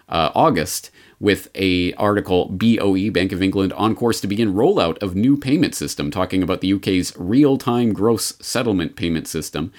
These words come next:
that is being worked on and is apparently ready for rollout in twenty twenty-two. So things are happening, and they are progressing quickly. We're talking within years, we will start to see these digital, central bank digital currencies being rolled out, or at least be the P R campaign,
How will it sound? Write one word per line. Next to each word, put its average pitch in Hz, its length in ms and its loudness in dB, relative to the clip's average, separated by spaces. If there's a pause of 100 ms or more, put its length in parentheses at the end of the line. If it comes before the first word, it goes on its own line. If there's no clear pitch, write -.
(300)
that 90 200 -4 (140)
is 113 220 -2
being 95 340 -2
worked 92 220 -6
on 95 220 -2
and 87 120 -2
is 85 340 -6
apparently 190 680 -2
ready 98 240 2
for 147 200 0
rollout 160 340 2
in 98 100 0
twenty 113 260 0
twenty-two. 156 640 0 (500)
So 107 320 2
things 254 460 0
are 220 240 0
happening, 175 480 0
and 104 100 0
they 135 60 0
are - 80 -2
progressing 156 500 -2
quickly. - 560 -6 (800)
We're 147 140 0
talking 151 400 -2
within 139 300 0
years, 113 640 -2
we 110 160 -2
will 98 120 -2
start 110 300 0
to 107 60 -4
see 107 300 -2
these 90 320 0
digital, 87 600 0 (180)
central 110 280 -4
bank 98 200 2
digital 92 280 2
currencies 87 480 -2
being 90 300 2
rolled 87 260 0
out, 82 280 -2
or 92 120 -2
at 92 120 -2
least 98 280 -2
be 92 120 2
the 87 120 -2
P 110 240 0
R 101 200 4
campaign, 80 580 -2